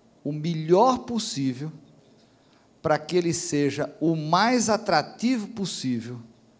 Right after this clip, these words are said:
e você, aonde estiver fazendo o que você faz, você olha para isso e diz assim: "Nossa, e eu posso fazer parte disso."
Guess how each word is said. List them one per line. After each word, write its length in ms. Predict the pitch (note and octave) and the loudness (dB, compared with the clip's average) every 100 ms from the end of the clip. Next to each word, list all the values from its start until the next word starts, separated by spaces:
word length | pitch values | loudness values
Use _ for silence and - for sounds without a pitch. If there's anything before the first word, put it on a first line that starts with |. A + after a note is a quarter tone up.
| _ _ _ _ _ _ _ | _ _ _ _ _ _ _
e 120 | F#3+ | -4
você, 680 | E3+ F#3 G3 - - G#3+ A3 | -2 2 2 2 6 8 8
aonde 580 | F#3+ F3+ A3 C#4 A#3+ A#3 | 8 6 4 4 2 -2
estiver 760 | - - F#3+ G#2 A#2 G#2+ G#2 - - _ _ | -4 -2 -4 -2 -4 -4 -8 -14 -20 _ _
fazendo 640 | - E3 C#3+ A2+ F3 B3 G#3+ | -6 0 0 0 -2 0 -2
o 40 | |
que 100 | - | -6
você 380 | C#3 D3+ - G#3 | -4 -4 0 0
faz, 720 | G3+ D3 D3+ F3+ F3 - - - _ _ _ _ _ _ | 0 2 2 2 -2 -8 -12 -20 _ _ _ _ _ _
você 420 | C3+ E3 - F#3 | -4 -2 2 4
olha 380 | D#3+ E3 G#3+ A3 | 6 6 6 4
para 240 | G#3+ E3 D3 | 2 2 4
isso 260 | F3+ - | 2 -2
e 40 | F3+ | -8
diz 160 | C3 | -6
assim: 440 | D#3 - D3+ C#3+ A#2+ - _ _ _ _ - | -6 -4 -6 -6 -8 -16 _ _ _ _ -16
"Nossa, 760 | B2 C#3 D#3+ F#3 E3+ - G#2+ - - _ _ _ - | -8 -2 -2 -2 -4 -6 -10 -14 -20 _ _ _ -14
e 160 | B2+ | -2
eu 140 | D3 F3 | 0 0
posso 480 | - C#3 D3 E3+ - | -2 0 0 -2 -4
fazer 280 | D#3+ D3+ | -4 -4
parte 420 | E3 - C#3 C#3+ E3+ | -4 -4 -4 -6 -12
disso." 480 | C#3+ B2 - - | -10 -10 -10 -14